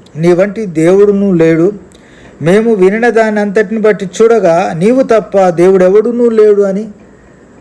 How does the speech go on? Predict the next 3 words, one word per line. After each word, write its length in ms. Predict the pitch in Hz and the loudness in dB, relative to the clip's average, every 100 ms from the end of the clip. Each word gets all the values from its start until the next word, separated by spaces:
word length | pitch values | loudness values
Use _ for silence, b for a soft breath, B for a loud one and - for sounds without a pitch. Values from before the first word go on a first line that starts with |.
| - - | -20 -14
ఒక 160 | 113 | -4
గొప్ప 760 | 147 135 131 123 190 - - 254 233 190 147 - - - - - _ - - - | -2 0 -2 -2 -2 -4 -8 -2 0 0 -2 -8 -20 -20 -20 -20 _ -20 -20 -10
డిక్లరేషన్ 800 | 135 160 220 233 220 202 202 180 | -6 -2 0 0 0 0 -4 -6